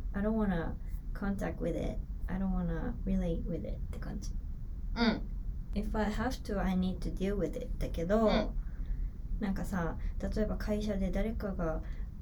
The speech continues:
Speaker 1: 愚痴を言っています。だけど、別にそこにいる必要がなければ、いなければいいって感じ。
Speaker 2: うん。
Speaker 1: だって、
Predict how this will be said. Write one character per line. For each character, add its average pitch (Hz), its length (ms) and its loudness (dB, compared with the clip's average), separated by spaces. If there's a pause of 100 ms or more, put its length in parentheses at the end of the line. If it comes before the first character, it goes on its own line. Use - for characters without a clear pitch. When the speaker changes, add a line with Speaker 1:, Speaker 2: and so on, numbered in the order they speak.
(280)
Speaker 1:
愚 196 160 0
痴 220 240 0
を 208 80 4
言 - 120 0
っ - 20 0
て - 180 0
い 196 100 2
ま 190 180 4
す。 - 160 -6 (600)
だ 196 120 0
け 190 160 0
ど、 175 280 2
別 185 240 -2
に 185 160 4
そ 196 120 -4
こ 240 180 2
に 220 300 4 (140)
い 196 100 2
る 226 100 2
必 233 220 -4
要 220 80 2
が 180 100 0
な 165 120 2
け - 140 -2
れ 160 120 0
ば、 - 220 -2 (360)
い 185 80 2
な 202 160 4
け 214 180 0
れ - 100 -2
ば - 160 -6
い - 80 -4
い - 0 -
っ - 960 -2
て 180 60 2
感 180 160 4
じ。 165 100 0
Speaker 2:
う - 20 2
ん。 208 40 2
Speaker 1:
だ 202 40 2
っ 190 40 0
て、 - 120 -4